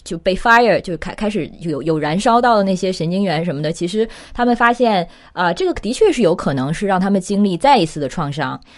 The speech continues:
所以难道不是说让他们忘记更好吗？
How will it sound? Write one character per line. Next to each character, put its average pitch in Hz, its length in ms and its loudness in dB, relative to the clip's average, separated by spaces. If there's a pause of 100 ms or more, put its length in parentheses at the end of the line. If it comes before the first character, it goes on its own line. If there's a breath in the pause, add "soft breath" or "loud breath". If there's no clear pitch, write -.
(200 loud breath)
所 220 160 0
以 294 140 2
难 190 180 4
道 269 120 4
不 196 160 -2
是 247 160 -2
说 254 420 6 (260 loud breath)
让 247 140 4
他 240 60 6
们 269 140 2
忘 330 220 4
记 202 140 0
更 185 160 0
好 143 220 -4
吗？ 127 260 -8